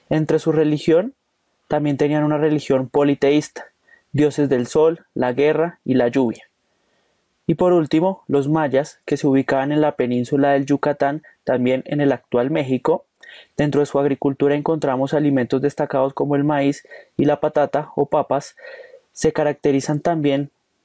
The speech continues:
mundialmente por los grandes templos que construyeron y por los amplios desarrollos que tuvieron en el campo de la ciencia, la matemática y la astronomía. Las civilizaciones originarias de América.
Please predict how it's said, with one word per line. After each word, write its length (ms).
mundialmente 880
por 180
los 320
grandes 480
templos 400
que 140
construyeron 760
y 180
por 240
los 380
amplios 400
desarrollos 640
que 160
tuvieron 480
en 140
el 120
campo 380
de 80
la 120
ciencia, 440
la 100
matemática 720
y 160
la 320
astronomía. 760
Las 200
civilizaciones 640
originarias 560
de 80
América. 480